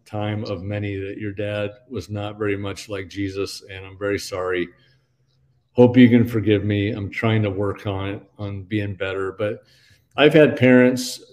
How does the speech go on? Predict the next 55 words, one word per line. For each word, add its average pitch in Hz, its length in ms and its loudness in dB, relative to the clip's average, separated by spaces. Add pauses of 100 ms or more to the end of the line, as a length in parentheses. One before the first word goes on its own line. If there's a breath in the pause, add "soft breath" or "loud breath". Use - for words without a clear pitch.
that 120 160 0
go, 120 280 2
"Look, 120 300 4
I 131 120 2
never 147 320 2
even 131 220 4
showed 127 280 0
our 117 100 2
kids 120 280 -2
any 131 180 0
mission. 90 440 -8
We 113 80 -4
just 120 240 -6
dropped 120 300 -4
them 117 120 -4
off. 117 460 -6
I 110 100 -12
went 110 180 -6
to - 80 -20
church." - 720 -6
I 113 60 -10
don't 113 140 -4
think 110 160 -4
they 110 120 -2
were 107 160 0
ever 101 320 -4
that 104 180 -2
impressed 101 460 -8
with 101 140 -12
the 104 80 -10
way 101 200 -4
that 101 200 -6 (280)
we 107 140 -6
did 98 200 -2
anything. 101 600 -4 (600 soft breath)
And 110 120 -2
I 127 80 4
just 135 240 -2
say 131 160 4
the 117 120 2
best 139 280 4
way 165 160 6
to 135 80 4
make 120 280 2
up 131 180 -4
for 110 140 -2
lost 107 340 -4
time 117 380 -4
is 107 120 -10
just - 220 -10
simply 139 320 0
apologize 117 760 -2
and 98 120 -16
own 131 200 -4
it 87 100 -10